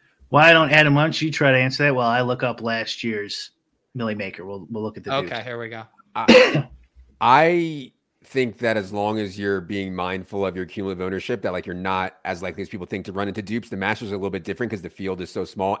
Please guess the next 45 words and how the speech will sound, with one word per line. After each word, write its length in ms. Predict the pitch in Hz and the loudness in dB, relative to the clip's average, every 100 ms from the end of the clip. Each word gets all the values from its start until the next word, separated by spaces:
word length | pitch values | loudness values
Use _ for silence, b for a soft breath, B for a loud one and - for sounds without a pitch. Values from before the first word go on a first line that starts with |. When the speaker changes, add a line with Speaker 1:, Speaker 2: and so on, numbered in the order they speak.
| 101 | -4
Speaker 3:
and 200 | 95 95 | -4 -4
there's 140 | 90 | -6
so 120 | 101 | -8
many 140 | 92 85 | -8 -4
guys 300 | 85 87 92 | -4 -4 -4
that 100 | 85 | -6
are, 40 | |
like, 200 | 85 85 | -6 -6
drawing 280 | 95 90 85 | -6 -6 -6
dead. 360 | 82 85 101 - _ _ | -6 -6 -6 -10 _ _
So 120 | - 110 | -8 -2
maybe 260 | 104 107 | 0 -2
for 100 | 104 | -2
the 80 | 98 | -4
Masters, 440 | 90 87 - 107 | -4 -6 -4 -2
I 100 | 101 | -2
could 140 | 98 98 | -2 -6
see 140 | 104 | -8
more 200 | 95 104 | -4 -4
dupes, 340 | 95 113 113 - | -4 -6 -6 -6
but 400 | 101 90 85 _ _ _ | -2 -2 -4 _ _ _
for 160 | - 131 | 0 2
a 100 | 98 | 2
normal 320 | 107 120 123 | 0 2 2
full 220 | - 120 | 0 -4
field 240 | 104 123 104 | -2 -4 -2
tournament, 440 | 120 120 135 151 | -2 0 -2 -2
I, 140 | 90 95 | -6 -8
I 100 | - | -4
don't 220 | 101 92 - _ | -2 -2 -6 _
really, 400 | 92 87 85 82 _ _ _ _ | -6 -6 -6 -12 _ _ _ _
uh, 140 | 90 87 | -4 -4
worry 180 | 90 87 | -2 -2
about 260 | 87 82 | -4 -6
dupes 220 | 95 85 | -10 -12
too 120 | - 92 | -10 -6
much. 180 | 92 | -4
I'm 120 | 95 92 | -4 -4
willing 220 | 90 87 | -6 -6
to 100 | 90 | -4
go 100 | 90 | -6
up 80 | - | -6
to 80 | |
the 80 | 85 | -14
full 400 | - 90 85 80 | -6 -4 -4 -6